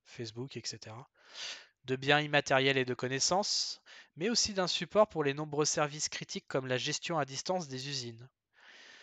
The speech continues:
En effet, aujourd'hui, on fait pas mal d'a-, d'accès à distance, hein, le télétravail par exemple. Cet espace possède des caractéristiques propres comme une quasi-instantanéité des espaces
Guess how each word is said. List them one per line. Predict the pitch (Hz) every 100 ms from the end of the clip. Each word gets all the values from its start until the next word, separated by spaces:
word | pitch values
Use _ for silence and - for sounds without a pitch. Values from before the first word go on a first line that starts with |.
| - _ _ _ _
En | 127 123
effet, | 127 180
aujourd'hui, | 160 127 131 160
on |
fait | 139 123
pas | 135
mal | 135 151
d'a-, | 139 123 120 120
d'accès | 123 - 143
à |
distance, | 131 135 - 196 -
hein, | 151 156
le | 127
télétravail | - 135 - 135 135 180
par | - 123
exemple. | 123 139 175 - _ _ _ _ _ _ _ _ - - - - -
Cet | - 208 196
espace | 208 - 214 -
possède | - 165 185 165
des | 139
caractéristiques | 151 143 - 147 139 - 139 -
propres | - 180 190 -
comme | 143 131
une | 123
quasi-instantanéité | - 180 170 180 - 175 - 180 - 165 151 139 135 - 196
des | 143 123
espaces | 147 - 165 165 - -